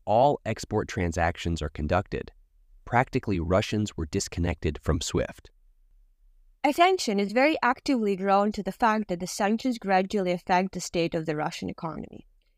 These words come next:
Speaker 2: Thus, it can be understood that the Russian economy is very inert, and although it depends on energy prices, it remained more or less stable.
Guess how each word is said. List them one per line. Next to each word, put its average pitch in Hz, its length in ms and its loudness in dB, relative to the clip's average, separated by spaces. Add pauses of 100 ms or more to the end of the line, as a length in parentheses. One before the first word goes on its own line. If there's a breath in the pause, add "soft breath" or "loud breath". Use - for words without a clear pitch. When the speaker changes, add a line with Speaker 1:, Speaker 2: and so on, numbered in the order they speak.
(280)
Speaker 2:
Thus, 277 400 4
it 240 160 0
can 294 200 4
be 330 100 2
understood 254 640 2
that 175 120 -4
the 180 100 -2
Russian 185 340 2
economy 208 540 0
is 254 200 -2
very 185 340 2
inert, 165 340 -4 (640)
and 240 160 4
although 220 300 4
it 247 120 2
depends 208 440 0
on 190 100 -2
energy 185 400 -2
prices, 220 640 -4 (340)
it 311 200 4
remained 214 400 4
more 180 180 2
or 175 60 4
less 165 220 -4
stable. - 480 -10